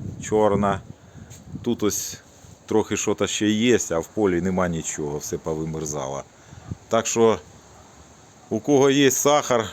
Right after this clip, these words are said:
готовтесь. До подсолнуха будемо ще і сахаром кормити, і хрен його знає, що делать, потому що ситуація не дуже хороша. Так що, то такі справи. Поки є время,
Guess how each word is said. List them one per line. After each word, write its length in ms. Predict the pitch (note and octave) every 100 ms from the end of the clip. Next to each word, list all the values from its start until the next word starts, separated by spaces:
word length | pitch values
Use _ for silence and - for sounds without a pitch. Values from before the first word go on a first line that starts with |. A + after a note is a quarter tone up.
| -
готовтесь. 800 | F#2 F2 B2+ - G2+ E2 - E2
До 160 | D#2 A2+
подсолнуха 680 | A#2 A2+ D3 C3+ A#2+ A2 G2
будемо 320 | G#2+ G#2 G2+
ще 320 | - G#2 F2 - - - - - -
і 60 |
сахаром 600 | F2 C#3+ D3 C#3 B2+ A#2+
кормити, 600 | - A#2 A2+ A#2 G#2+ -
і 200 | E2 D#2+ -
хрен 200 | F#2+ F#2+
його 180 | F2+ F2
знає, 280 | E2 F2+ E2+
що 180 | - E2+
делать, 420 | D2+ C#2+ C#2 C2+
потому 420 | - D#2 E2 E2 D2+
що 220 | - D2 B1+ - - - - - - - - -
ситуація 580 | - A2 A#2 A2+ - G2+
не 140 | G2+
дуже 380 | F#2+ - - D2+
хороша. 560 | C2+ D2+ D2 C#2 - D2 B1+ - - - - - - - - - - - - - - - - - - - - - -
Так 160 | F3+
що, 140 | - D3+
то 120 | C3+
такі 240 | B2+ -
справи. 460 | - F2 E2+ E2 D#2 - - - - - - - - - - - -
Поки 320 | C3+ D#3 C#3+
є 140 | B2
время, 640 | A#2+ C3 D#3+ G3 F#3 E3+